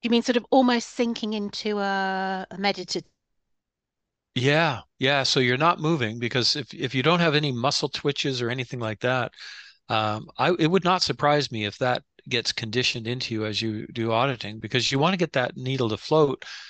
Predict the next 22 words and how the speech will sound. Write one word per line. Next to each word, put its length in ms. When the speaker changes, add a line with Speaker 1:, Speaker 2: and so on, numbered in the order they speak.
Speaker 2:
so 200
that 280
you 160
finish 400
it, 80
so 160
you 160
don't 220
have, 280
so 180
you 80
can 160
move 220
on 280
closer 540
to 200
O 120
T 220
levels, 440
closer 380
to 280
that, 300